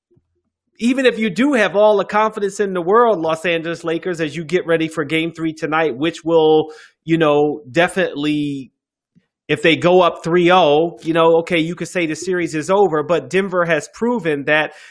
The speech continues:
they're not gonna let anything rattle them. Let's look at the spread for tonight. We've got the Lakers at minus six and a half,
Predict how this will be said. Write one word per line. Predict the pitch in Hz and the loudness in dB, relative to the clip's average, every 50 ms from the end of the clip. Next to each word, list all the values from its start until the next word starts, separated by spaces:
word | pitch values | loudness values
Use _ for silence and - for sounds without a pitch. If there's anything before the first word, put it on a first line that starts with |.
| - _ - | -20 _ -2
they're | 135 156 170 170 | 2 2 2 2
not | 156 147 160 170 185 - 165 | 2 0 0 0 0 -2 -2
gonna | 165 185 190 196 180 | -4 -2 -2 -2 0
let | 156 139 139 147 - | 0 0 0 0 -2
anything | 165 165 175 180 - - 202 208 202 180 | -4 -4 -4 -2 -2 0 -2 0 0 0
rattle | 196 202 233 254 240 208 185 | 0 0 2 2 2 0 0
them. | 139 131 123 113 110 113 - - | -2 -4 -4 -6 -6 -8 -12 -8
Let's | 135 147 170 202 208 - - 190 | -4 -2 -2 -2 -2 -4 -6 -2
look | 196 214 214 214 - | 0 0 2 2 0
at | 190 180 175 175 175 - 139 | 0 0 0 -2 -4 -4 0
the | 165 160 156 156 | 0 0 0 0
spread | 156 - - - 185 196 214 208 - | -4 -6 -4 0 2 2 2 2 0
for | - 214 214 | 0 -2 0
tonight. | 214 - 220 196 165 135 131 143 170 - _ _ _ _ _ _ _ _ _ | -2 -2 -4 -2 0 0 0 0 -2 -4 _ _ _ _ _ _ _ _ _
We've | - 147 165 170 165 139 | -6 -4 -4 -4 -4 -2
got | - 180 170 170 170 - | 0 0 0 0 0 0
the | 160 165 | -2 -2
Lakers | 151 156 175 196 190 - 202 170 185 | 2 2 2 2 2 0 -2 0 0
at | 180 160 | -2 -2
minus | 151 151 165 185 208 214 202 - - | 0 0 0 0 0 0 -2 -2 -4
six | 208 196 - - 202 | -6 -6 -6 -6 -10
and | 190 185 | -8 -8
a | 175 | -8
half, | 151 143 127 123 120 117 127 160 180 _ | -6 -4 -4 -4 -2 -4 -4 -6 -8 _